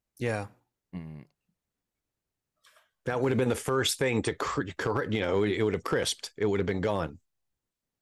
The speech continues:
Speaker 3: If you've ever stood over a gas stove and leaned over the, you know, leaned over the burner with your arm and <laughs> burned off all your, your arm hair, it happens in a, a moment. It's done.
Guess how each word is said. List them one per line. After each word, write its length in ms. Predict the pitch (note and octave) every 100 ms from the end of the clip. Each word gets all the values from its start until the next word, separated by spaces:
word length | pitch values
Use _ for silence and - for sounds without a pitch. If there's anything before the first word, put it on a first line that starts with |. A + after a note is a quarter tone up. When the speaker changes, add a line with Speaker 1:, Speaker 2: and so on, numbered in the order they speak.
| _ _ _ _ _ _ _ _ -
Speaker 3:
If 100 | A2+
you've 140 | A#2+
ever 200 | C3+ C3
stood 300 | A2+ - C#3
over 240 | B2+ A2+ A2+
a 80 |
gas 260 | G2+ A2+ G#2
stove 460 | - F3+ D#3+ F2+ D#2
and 220 | G2+ G2
leaned 240 | A2 A2+
over 220 | A2 G2+ G2+
the, 180 | G2
you 80 | F#2
know, 160 | G2 F#2+
leaned 240 | G2+ G#2+
over 180 | G#2+ G2
the 80 | F#2
burner 380 | F2+ B2+ C3 E2+
with 260 | F2 F2
your 280 | E2+ F2+ E2+
arm 360 | A2 C3+ E2+ D#2
and 240 | D#2 E2 -
<laughs> 120 | C3+
burned 280 | F2 C3 A#2
off 260 | - C#3+ -
all 140 | C3+ -
your, 240 | C#3 C#3 A#2 D#3+ - - -
your 180 | A#2+
arm 220 | C#3 G3 D3+
hair, 320 | B2 G#2 F2
it 200 | A#2+ A#2
happens 420 | A#2+ A2 B2 G2+
in 340 | A2 G2+ G2+ G2+ - -
a, 120 | A2+ -
a 60 | A2+
moment. 460 | B2 C#3+ F#2 -
It's 200 | - F#2+
done. 420 | F2 A2 G#2 D#2+